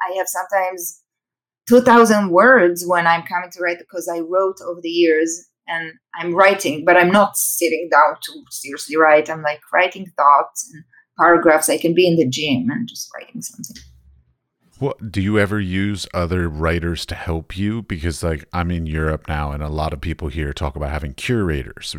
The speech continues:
Speaker 2: either write for you or either assist you in your writing of your statements. Do you do them all yourself, or do you have any outside help?
Speaker 1: I know I do them myself, but then before I might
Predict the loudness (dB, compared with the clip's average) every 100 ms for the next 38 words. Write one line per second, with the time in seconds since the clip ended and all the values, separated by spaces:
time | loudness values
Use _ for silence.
0 | -12 -10 -8 -10 -8 -6 -6 -8 -8 -6
1 | -6 -6 -8 -10 -10 -12 -12 -14 -14 -12
2 | -10 -10 -10 -8 -10 -8 -10 -10 -10 -10
3 | -10 -12 -14 -16 -14 -14 -14 -18 -16 -12
4 | -8 -6 -4 -4 -4 -4 -6 -8 -6 -4
5 | -2 -4 -8 -6 -6 -6 -8 -10 -12 -12
6 | -12 -10 -10 -12 -14 _ _ _ _ _
7 | _ _ _ _ _ _ _ 6 8 10
8 | 10 8 6 4 4 6 6 4 4 6
9 | 8 6 2 0 0 0 0 -2 -4 -6
10 | 2 6 6 2 -6 -6 0 0